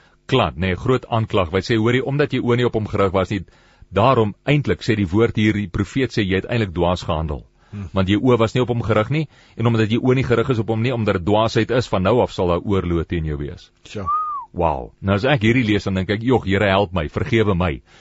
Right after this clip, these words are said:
Speaker 2: Hmm.
Speaker 1: Ek weet deur die bloed van Jesus Christus is ek vergewe, daar's geen
Speaker 2: Hmm.
Speaker 1: issues nie, niks probleme nie,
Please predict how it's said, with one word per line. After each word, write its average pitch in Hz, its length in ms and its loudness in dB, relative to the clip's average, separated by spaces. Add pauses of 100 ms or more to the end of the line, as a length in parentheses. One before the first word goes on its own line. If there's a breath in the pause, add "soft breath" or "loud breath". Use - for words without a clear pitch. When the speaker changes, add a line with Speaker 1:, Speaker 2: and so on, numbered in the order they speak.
Speaker 2:
Hmm. 92 220 -12
Speaker 1:
Ek 110 160 0
weet 131 160 2
deur 127 100 2
die 117 100 2
bloed 117 200 0
van 127 140 0
Jesus 123 280 -4
Christus 139 360 -4
is 110 120 -6
ek 113 120 0
vergewe, 151 580 2
daar's 87 260 0
geen 143 280 0
Speaker 2:
Hmm. - 100 -8
Speaker 1:
issues 123 260 -2
nie, 147 120 0
niks 123 260 -2
probleme 117 460 2
nie, 113 160 0